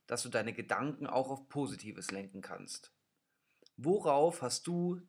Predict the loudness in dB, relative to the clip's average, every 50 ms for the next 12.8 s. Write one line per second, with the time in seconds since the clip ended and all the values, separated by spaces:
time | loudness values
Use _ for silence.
0 | _ _ _ -2 0 0 0 0 0 2 2 2 0 -2 -6 -6 -6 -2 0 2
1 | 2 2 2 2 2 4 4 6 4 4 2 0 -2 -6 -6 -6 -10 -10 -6 -6
2 | -6 -6 -6 -6 -4 -4 -4 -4 -6 -12 -16 -18 _ _ _ _ _ _ _ _
3 | _ _ _ _ _ _ _ _ _ _ _ _ -20 -20 -20 -20 -16 _ 2 4
4 | 4 6 6 4 2 4 2 2 0 -4 -6 -4 0 4 4 6 6 4 4 2
5 | 2 2 2 0 -2 0 2 6 6 8 6 6 4 0 0 0 -2 -2 -2 -2
6 | -4 -2 2 4 4 4 2 0 0 4 4 4 4 2 -8 -8 0 4 6 6
7 | 6 6 4 2 0 -2 0 0 0 0 0 -2 -12 -14 _ -18 -20 -20 -8 -2
8 | 0 4 4 4 4 4 2 0 0 0 0 -2 -2 -2 -2 -2 -2 -2 -2 -2
9 | -4 -4 -4 -6 -8 -6 -4 -4 -4 -4 -6 -8 -8 -8 -8 -10 -12 -16 _ _
10 | _ _ _ _ _ _ _ _ _ -8 -4 -2 -2 0 2 2 4 4 4 2
11 | 2 2 4 4 4 4 4 2 -2 0 2 2 2 4 4 2 2 2 0 -4
12 | -6 -4 -6 -8 -8 -8 -10 -10 -8 -8 -8 -10 -12 -16 -16 -18